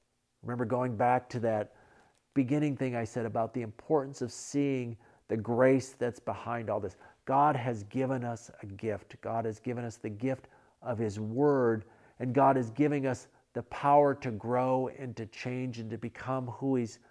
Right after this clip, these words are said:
calling us to be. And our participation, our cooperation with that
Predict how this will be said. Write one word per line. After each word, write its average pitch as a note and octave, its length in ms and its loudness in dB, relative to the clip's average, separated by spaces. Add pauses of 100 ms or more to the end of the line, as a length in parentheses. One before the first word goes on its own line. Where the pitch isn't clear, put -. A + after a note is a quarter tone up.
(220)
calling D3+ 380 2
us A#2+ 100 0
to B2+ 100 -4
be. A2+ 300 0 (320)
And C#3 140 -2
our D3+ 220 6
participation, C3+ 920 -2
our A#2 140 0
cooperation C3+ 880 2
with A#2 180 -4
that G#2+ 300 -4